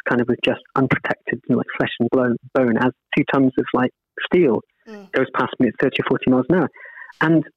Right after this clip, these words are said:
Speaker 1: you know, I'm a man, I'm a middle-aged man, so I'm from the demographic which is much more likely to do that. I'm also, you know, obviously someone who cycled for years. I was a former bike courier. So it's quite easy for me. But if I was, say, you know, aged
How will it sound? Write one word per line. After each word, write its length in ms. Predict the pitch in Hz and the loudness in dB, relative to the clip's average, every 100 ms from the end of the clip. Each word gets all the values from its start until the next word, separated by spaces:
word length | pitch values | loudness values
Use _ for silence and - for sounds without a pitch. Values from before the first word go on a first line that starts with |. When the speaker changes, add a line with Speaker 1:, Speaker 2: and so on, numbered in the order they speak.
| _ | _
Speaker 1:
you 80 | - | 0
know, 80 | 143 | 2
I'm 140 | 131 | 4
a 60 | 143 | 4
man, 260 | 139 160 160 | 4 4 2
I'm 60 | |
a 60 | 139 | 2
middle-aged 360 | 143 139 123 - | 4 2 0 0
man, 200 | 127 117 - | 0 0 -2
so 60 | |
I'm 180 | 139 139 | 0 2
from 200 | - 165 | 2 0
the 80 | 160 | 0
demographic 520 | 151 139 139 127 - - | 0 0 0 -4 -8 -8
which 140 | - - | -6 -6
is 80 | 139 139 | -6 -4
much 180 | 151 - - | -4 -2 0
more 140 | 131 | 2
likely 300 | 131 123 120 - | 2 0 -4 -8
to 80 | 123 - | -4 0
do 140 | 131 - | 0 0
that. 160 | 113 - _ - - - | -6 -8 _ -20 -12 -2
I'm 100 | 156 | 2
also, 260 | 214 214 220 | 2 0 0
you 120 | 233 | 2
know, 100 | - | 2
obviously 440 | 123 131 - 110 - | 0 -4 -2 -4 -2
someone 160 | - 120 | 0 0
who 60 | 117 | 0
cycled 300 | - 123 - - | -2 -4 -6 -6
for 60 | |
years. 220 | 123 123 123 | 0 0 0
I 40 | 120 | -2
was 100 | 120 | -2
a 80 | - | -2
former 200 | 127 117 | -2 -2
bike 200 | 127 147 _ - | -2 -4 _ -4
courier. 260 | - 104 - - | 0 0 0 0
So 140 | 127 117 _ _ - _ _ _ _ | 0 0 _ _ -20 _ _ _ _
it's 120 | 180 | -4
quite 200 | - 185 - | -2 -2 2
easy 260 | 185 165 156 | 2 2 2
for 80 | 131 | 2
me. 260 | 110 95 - _ - _ | 2 2 -4 _ -20 _
But 160 | 147 - - | -2 -2 -2
if 180 | 165 160 - | 0 0 -2
I 160 | - 139 | -2 0
was, 260 | 127 127 120 - _ _ _ _ _ _ _ - - - | 2 0 0 -8 _ _ _ _ _ _ _ -14 -6 -2
say, 340 | 113 110 110 - - | 2 2 0 -4 -4
you 120 | 113 | -2
know, 200 | 110 117 - 120 | 0 -2 -2 0
aged 320 | 117 120 | 0 0